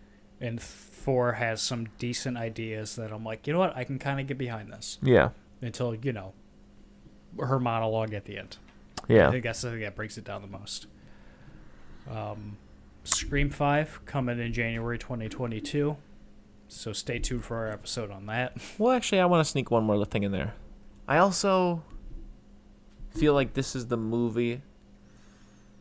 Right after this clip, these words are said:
Speaker 2: of the series that, in my opinion, has, like, probably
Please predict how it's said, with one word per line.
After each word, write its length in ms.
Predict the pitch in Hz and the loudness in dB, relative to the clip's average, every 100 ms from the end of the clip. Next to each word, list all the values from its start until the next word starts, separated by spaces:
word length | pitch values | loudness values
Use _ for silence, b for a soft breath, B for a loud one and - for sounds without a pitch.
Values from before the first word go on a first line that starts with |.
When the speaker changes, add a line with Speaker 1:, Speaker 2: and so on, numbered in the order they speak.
| - - - - | -20 -18 -8 4
Speaker 2:
of 180 | 117 | 4
the 80 | 113 | 4
series 500 | 113 117 113 113 110 | 0 2 2 2 2
that, 160 | 113 107 | 2 2
in 100 | 101 | 2
my 100 | 104 | 0
opinion, 280 | 104 110 104 | 0 -4 -4
has, 340 | 110 104 - | -2 -2 -2
like, 180 | 98 - | -4 -2
probably 580 | 120 110 104 107 98 | 0 0 2 2 2